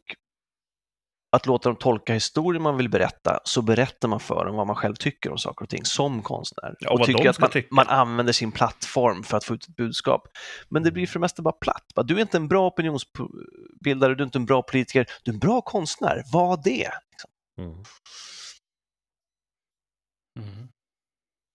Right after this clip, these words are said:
Speaker 1: Och sen spela
Speaker 2: Kloka ord.
Speaker 1: volleyboll.
Speaker 2: Volleyboll också, ja.
Speaker 1: <laughs> Ja.
Speaker 2: Mm. Sätter vi en prick i protokollet där.
Speaker 1: Ja, och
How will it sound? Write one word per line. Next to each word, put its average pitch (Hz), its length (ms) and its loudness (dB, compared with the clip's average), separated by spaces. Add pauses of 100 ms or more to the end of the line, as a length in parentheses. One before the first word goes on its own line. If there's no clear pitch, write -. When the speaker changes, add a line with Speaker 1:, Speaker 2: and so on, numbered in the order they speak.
(280)
Speaker 1:
Och 165 80 6
sen 170 80 4
spela 131 180 4
Speaker 2:
Kloka 120 120 4
ord. 139 40 0
Speaker 1:
volleyboll. 120 280 -4 (600)
Speaker 2:
Volleyboll 262 360 6
också, - 220 2
ja. 107 240 4
Speaker 1:
<laughs> 90 40 0
Ja. 90 200 -2
Speaker 2:
Mm. 165 260 -8 (400)
Sätter 139 280 -8
vi 135 60 4
en 139 180 0 (440)
prick - 440 -8
i 131 40 -6
protokollet 120 500 -2
där. - 280 -4
Speaker 1:
Ja, - 80 0
och - 100 2